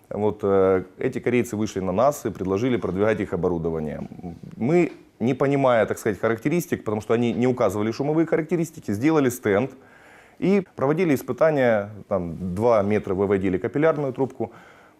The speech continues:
Оказалось, что на два с половиной децибела вот этот насос все-таки тише был, чем, э, Мини Оранж. Сиат. Э, известный французский бренд, который производит и вентиляцию, и кондиционирование, и системы отопления, и тепловые насосы,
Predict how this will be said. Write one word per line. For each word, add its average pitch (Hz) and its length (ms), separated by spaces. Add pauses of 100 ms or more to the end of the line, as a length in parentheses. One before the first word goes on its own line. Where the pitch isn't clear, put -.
(140)
Оказалось, 139 460
что 113 140
на 110 100
два 131 180
с 139 40
половиной 120 320
децибела 110 480
вот 101 140
этот 101 240
насос 131 300
все-таки 113 340
тише 123 360
был, 113 360
чем, 104 380
э, 90 280
Мини 107 220
Оранж. 82 480 (580)
Сиат. - 460 (340)
Э, - 280 (400)
известный 127 480
французский 110 540
бренд, 151 380 (380)
который 107 480 (320)
производит 110 560
и 131 60
вентиляцию, 131 580
и - 20
кондиционирование, 117 1080
и 104 40
системы 113 440
отопления, 104 380
и - 20
тепловые 120 420
насосы, 107 580